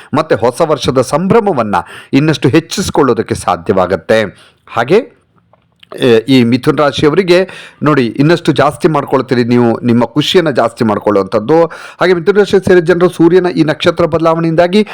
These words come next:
ಶತ್ರುಗಳಿಂದ ಮುಕ್ತಿಯನ್ನ ಪಡಿತಾರೆ. ನಿಮಗೆ ಶತ್ರುಗಳೇ ಇರೋದಿಲ್ಲ. ಹಾಗೆ, ಆ, ಆ, ಹೆಣ್ಮಕ್ಕಳಾಗಿದ್ರೆ ಗಂಡನ ಮನೆಯವರೊಂದಿಗೆ ನಿಮ್ಮ ಸಂಬಂಧ ಈ ಅವಧಿಯಲ್ಲಿ ಸಾಕಷ್ಟು ಬಲಗೊಳ್ಳುತ್ತೆ. ಮಿಥುನ ರಾಶಿಯವ-, ಮುತು-, ಮಿಥುನ ರಾಶಿಯ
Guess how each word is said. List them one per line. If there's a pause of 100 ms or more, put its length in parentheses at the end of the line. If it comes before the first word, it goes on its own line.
(140)
ಶತ್ರುಗಳಿಂದ
ಮುಕ್ತಿಯನ್ನ
ಪಡಿತಾರೆ.
ನಿಮಗೆ
ಶತ್ರುಗಳೇ
ಇರೋದಿಲ್ಲ. (440)
ಹಾಗೆ, (140)
ಆ, (380)
ಆ, (240)
ಹೆಣ್ಮಕ್ಕಳಾಗಿದ್ರೆ
ಗಂಡನ
ಮನೆಯವರೊಂದಿಗೆ
ನಿಮ್ಮ
ಸಂಬಂಧ (420)
ಈ
ಅವಧಿಯಲ್ಲಿ
ಸಾಕಷ್ಟು
ಬಲಗೊಳ್ಳುತ್ತೆ.
ಮಿಥುನ
ರಾಶಿಯವ-,
ಮುತು-,
ಮಿಥುನ
ರಾಶಿಯ